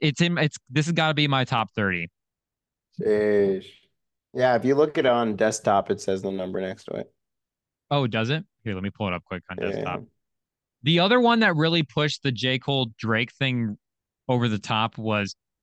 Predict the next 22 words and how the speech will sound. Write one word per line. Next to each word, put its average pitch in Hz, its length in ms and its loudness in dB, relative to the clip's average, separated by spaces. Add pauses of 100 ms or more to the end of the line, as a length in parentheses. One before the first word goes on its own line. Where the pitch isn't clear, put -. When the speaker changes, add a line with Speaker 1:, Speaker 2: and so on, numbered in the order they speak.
(340)
Speaker 1:
J. 147 220 0
Cole 190 260 0
was 156 160 0
on 139 260 -2
a 139 60 0
Drake 120 420 -2
song 117 560 -2 (800)
in 117 420 -2 (840)
his, 127 300 -2
I 135 100 -4
think 175 180 -4
it 190 60 -2
was, 160 260 -2 (360)
well, 143 120 0
he, 156 80 4
it 160 320 0
was 147 140 0
on 175 180 0
the 151 160 0
Care 151 300 0
Package 107 500 -4
album. 90 420 -4